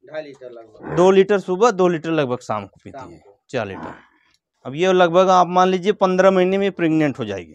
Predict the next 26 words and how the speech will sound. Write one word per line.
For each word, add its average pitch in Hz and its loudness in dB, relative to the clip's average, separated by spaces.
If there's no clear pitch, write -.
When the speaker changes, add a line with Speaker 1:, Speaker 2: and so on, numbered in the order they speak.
Speaker 1:
मात्र 240 -10
पन्द्रह 262 -10
महीने 220 -8
में 214 -12
प्रेग्नेंट 196 -14
Speaker 2:
हाँ। 175 -18
Speaker 1:
हो 160 -12
जाएगी। 123 -16
Speaker 2:
इस, - -12
इसी 180 -6
बुल 196 0
की 202 -6
वो 190 0
कटड़ी 185 -6
है 202 0
जो 196 -6
पन्द्रह 180 -2
महीने 175 0
में 180 -6
प्रेग-, 170 -8
एक 165 -4
महीने 180 0
की 175 -10
प्रेग्नेंट 123 -6
है। - -20
Speaker 1:
जी। 135 -20